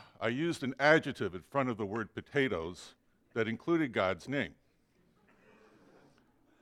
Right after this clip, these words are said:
This succeeded in getting everyone's attention. However, it did not succeed in getting me the potatoes.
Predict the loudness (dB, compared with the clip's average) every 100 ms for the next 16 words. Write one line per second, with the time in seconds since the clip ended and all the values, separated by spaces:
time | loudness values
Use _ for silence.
0 | _ _ _ _ _ _ _ _ _ _
1 | _ _ _ _ _ _ 4 4 2 0
2 | 2 0 4 6 6 4 0 2 4 4
3 | 2 0 -2 -4 -2 -2 -4 -12 _ _
4 | _ -20 _ -20 -20 -20 -20 -20 -20 -20
5 | -20 -20 -20 -20 -20 _ _ _ _ _
6 | 2 4 4 2 2 4 4 2 -6 -2
7 | 0 2 2 2 2 0 -2 -6 0 2
8 | 2 0 -10 -16